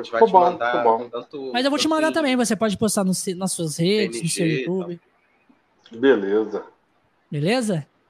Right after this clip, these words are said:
Speaker 3: E
Speaker 2: Beleza.
Speaker 3: é isso, ô senhor Linguiça. Estamos chegando aos momentos finais aqui do cast.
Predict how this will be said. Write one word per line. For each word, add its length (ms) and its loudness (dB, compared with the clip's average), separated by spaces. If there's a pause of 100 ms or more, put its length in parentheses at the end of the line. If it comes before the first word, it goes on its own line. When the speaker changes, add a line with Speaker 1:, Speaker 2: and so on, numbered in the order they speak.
(720)
Speaker 3:
E 100 -10
Speaker 2:
Beleza. 440 0
Speaker 3:
é 80 2
isso, 400 -2
ô 920 0 (340)
senhor 240 -4
Linguiça. 540 0 (320)
Estamos 240 -2
chegando 240 0
aos 140 -4
momentos 400 -4
finais 380 -2
aqui 140 -6
do 100 -6
cast. 480 -4